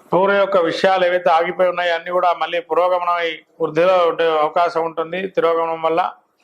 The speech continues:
మిథున రాశి వారికి కొంతవరకు ఇదివరకు చేసిన పొరపాట్లు మళ్ళీ ఎదుటి మనిషి ఎత్తు చూపే అవకాశం ఉంటుంది. అట్లానే ఈ యొక్క తిరోగమనం వల్ల శని యొక్క అనుగ్రహం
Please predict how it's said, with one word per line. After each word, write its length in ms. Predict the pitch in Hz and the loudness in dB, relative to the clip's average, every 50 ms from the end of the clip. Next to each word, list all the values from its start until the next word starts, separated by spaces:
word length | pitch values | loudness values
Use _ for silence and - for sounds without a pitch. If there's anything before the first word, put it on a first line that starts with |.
| _ _ _ _ _ _ _ _ - - - - - - - - - - - - - - - - - - - | _ _ _ _ _ _ _ _ -20 -20 -20 -20 -20 -20 -20 -20 -20 -20 -20 -20 -20 -20 -20 -20 -12 -6 -2
మిథున 240 | 151 156 180 196 196 196 | 0 0 0 0 2 2
రాశి 220 | 202 202 196 196 196 190 | 2 2 0 0 0 0
వారికి 280 | 196 202 196 185 196 190 175 175 | 2 0 0 0 -2 -2 0 -2
కొంతవరకు 500 | 175 175 196 190 196 202 196 185 202 196 190 190 190 190 190 - - - - 180 | 0 0 0 0 0 0 0 0 0 0 2 2 2 0 0 -2 -6 -10 -8 -4
ఇదివరకు 320 | 175 190 202 214 208 214 208 | 0 0 0 0 0 0 0
చేసిన 200 | 208 190 185 202 202 - | 0 0 0 0 0 0
పొరపాట్లు 440 | 185 - - 196 196 196 196 185 180 175 175 165 | -2 -2 0 0 0 0 0 -2 -4 -4 -2 -2
మళ్ళీ 240 | 165 180 190 196 190 180 175 170 170 | -4 -4 -4 -4 -4 -2 -2 -2 -2
ఎదుటి 220 | 170 202 - 214 202 | -2 -4 -6 -8 -6
మనిషి 260 | 202 202 185 - 180 175 | -6 -8 -6 -4 -4 -4
ఎత్తు 160 | 175 - 208 185 190 | -4 -4 -6 -4 -2
చూపే 220 | 202 190 196 190 170 | -2 0 0 0 0
అవకాశం 400 | 170 165 - 180 180 160 - 170 165 165 | 0 0 0 -2 -2 -2 -2 -4 -4 -6
ఉంటుంది. 260 | 165 - 165 165 165 160 | -8 -10 -8 -6 -4 -4
అట్లానే 320 | 160 - 170 165 170 185 - - - _ _ _ _ _ _ _ _ _ _ _ _ _ _ _ _ _ _ _ _ _ _ _ _ _ _ _ _ _ - - - - - - - - - | -2 -2 -2 -2 -4 -6 -10 -14 -20 _ _ _ _ _ _ _ _ _ _ _ _ _ _ _ _ _ _ _ _ _ _ _ _ _ _ _ _ _ -20 -20 -20 -20 -20 -16 -8 -4 0
ఈ 40 | 185 185 | 2 2
యొక్క 140 | - - - 180 - 160 | 2 2 2 2 2 2
తిరోగమనం 540 | 175 185 202 208 202 208 202 202 202 202 202 202 | 2 4 4 4 4 2 2 0 0 0 2 0
వల్ల 160 | 196 196 202 196 185 165 147 135 - - - - _ _ _ _ _ _ _ _ _ _ _ _ _ _ _ _ _ _ _ _ _ _ _ - - - - - - - - - - - | 2 2 2 2 4 2 0 -2 -4 -8 -16 -20 _ _ _ _ _ _ _ _ _ _ _ _ _ _ _ _ _ _ _ _ _ _ _ -20 -20 -20 -20 -20 -20 -16 -12 -8 -8 -4
శని 200 | - 165 170 180 196 | -2 0 0 2 0
యొక్క 200 | 208 196 202 196 185 175 | 0 0 2 2 2 2
అనుగ్రహం 420 | 170 180 185 185 190 180 185 196 | 2 0 0 0 0 2 2 0